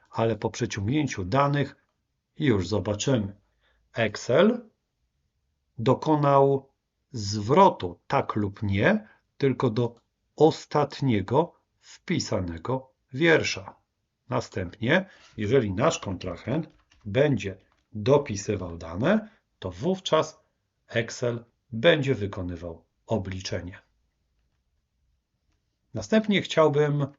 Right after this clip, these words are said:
podsumować współpracę z tym kontrahentem. Chciałbym zobaczyć, ile dostaw zostało zrealizowanych na czas,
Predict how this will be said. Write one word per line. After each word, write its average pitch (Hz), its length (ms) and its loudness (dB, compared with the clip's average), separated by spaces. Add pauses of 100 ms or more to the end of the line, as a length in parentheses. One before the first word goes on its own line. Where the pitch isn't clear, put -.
(720)
podsumować 120 880 0 (120)
współpracę 110 1120 0 (220)
z - 120 -20
tym 107 200 0
kontrahentem. 101 840 -4 (440)
Chciałbym 143 600 2 (520)
zobaczyć, 170 880 2 (220)
ile 147 280 2
dostaw 101 380 -6
zostało 104 420 -6
zrealizowanych 110 1160 0 (140)
na 185 200 0
czas, - 460 -2